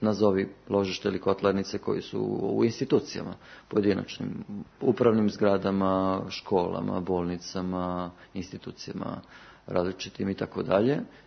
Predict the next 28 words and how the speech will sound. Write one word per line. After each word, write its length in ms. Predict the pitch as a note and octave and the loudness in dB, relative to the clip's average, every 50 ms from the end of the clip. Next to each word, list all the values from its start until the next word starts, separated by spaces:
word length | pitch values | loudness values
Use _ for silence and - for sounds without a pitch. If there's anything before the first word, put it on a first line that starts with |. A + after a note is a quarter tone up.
| _ _ _ _ | _ _ _ _
i 160 | - - A#2+ | 0 0 0
pravim 320 | A#2+ - A2+ A2 G#2+ G2+ G2+ | 0 2 4 4 4 6 4
razliku 500 | G2 F#2+ F#2+ F2+ G2 F#2+ - - F#2+ F#2+ G2 | 4 2 2 0 -2 -4 -2 -2 -2 0 0
u 80 | G2 | 0
odnosu 320 | F#2+ F#2 - - - G2+ G2+ | 0 0 -2 -6 -6 -4 -4
na 80 | G#2 - | -2 -2
one 180 | G#2+ G2+ G#2+ | -2 -2 -2
naše, 400 | G#2 G#2 G2 F#2+ - - G2 F#2 - - - - - - - - G2 | -2 -2 -2 -4 -4 -4 -4 -6 -6 -10 -18 -20 -20 -20 -10 -6 -4
e, 60 | F#2+ | -2
gde 160 | F#2+ G2 G2 | 0 0 0
mi 100 | F#2+ F#2+ | 0 0
kao 180 | F#2 - F#2 F2+ | 0 0 -2 -2
porodice 680 | - - F#2 F2+ F2 F#2 G2 G#2 G2 - - G2 - - - - - - - - | 0 0 0 0 0 0 -2 -4 -6 -6 -6 -6 -6 -6 -8 -14 -20 -20 -10 -4
imamo 260 | - G2 F#2+ F#2 F#2 | -2 0 2 2 0
neke 180 | F#2 F#2 F#2 F#2 | 0 -2 -4 -6
svoje 200 | - - G2 F#2 | -4 -2 -2 0
male 400 | F#2 F#2+ F2+ F2+ F2+ F2+ G2 G2 | 2 2 2 2 2 0 -2 -4
sisteme 440 | - - - - G2 G2+ G2+ G2+ G#2 | -8 -12 -10 -8 -8 -6 -6 -6 -8
za 220 | G2+ G2 G#2 G#2+ - - - - - - - - - - | -8 -8 -10 -10 -12 -16 -20 -20 -20 -20 -20 -20 -18 -8
grejanje 460 | - - F#2+ F#2+ G2 G2+ G2 G2 F#2+ | -2 0 2 4 4 4 2 2 0
koji 180 | - - F#2+ | 0 0 -2
koriste, 580 | F2+ - G2+ G#2 G#2 G2+ G2 - - - - G2 | 0 0 0 0 0 -2 -6 -8 -12 -4 0 0
e, 160 | F#2+ G2 F#2+ - - - - _ _ _ _ - | 0 0 -2 -6 -10 -16 -20 _ _ _ _ -6
različite 600 | F2+ F#2+ F#2+ F#2+ G2 G2 F#2 F2+ F2 - - - | -2 0 2 4 4 4 2 2 -4 -10 -10 -8
vrste 420 | G2 F#2+ F#2 - - - F#2+ F2+ G2 - - - | -6 -6 -6 -8 -6 -6 -6 -6 -6 -6 -6 -4
energije. 560 | F#2 F2+ F2 F#2 G2+ A2 C#3 D3+ D#3+ D#3+ D#3 - - - - - - - - _ _ - | -2 -2 0 -2 0 2 4 4 4 2 0 -6 -14 -20 -20 -20 -20 -20 -20 _ _ 4
I, 400 | C3+ C#3+ D3+ D3+ D3+ D3+ C#3 - - - - - _ _ - | 6 8 10 10 8 6 4 0 -6 -14 -18 -20 _ _ 2
e, 80 | - | 4